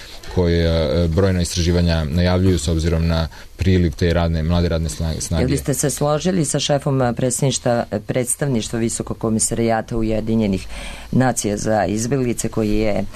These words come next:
Speaker 2: e, dao izjavu za, e, našu televiziju,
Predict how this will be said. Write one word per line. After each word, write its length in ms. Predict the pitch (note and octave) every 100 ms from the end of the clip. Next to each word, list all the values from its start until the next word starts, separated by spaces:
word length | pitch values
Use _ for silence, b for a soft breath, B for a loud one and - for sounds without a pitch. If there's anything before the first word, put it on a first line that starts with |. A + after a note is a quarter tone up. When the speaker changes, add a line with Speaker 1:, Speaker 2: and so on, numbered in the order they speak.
| B B
Speaker 2:
e, 220 | A2 A2
dao 240 | G#2+ A#2 A2
izjavu 640 | F#2+ B2 C3 A2+ G#2+ A2
za, 420 | G#2+ G#2+ A2 G#2 D#2 B B
e, 40 | - G#2 G2+ G2+
našu 560 | G#2+ A#2+ A2+ - G#2+
televiziju, 840 | F#2 A2 G2 G#2 A#2 B2 C#3+ E3+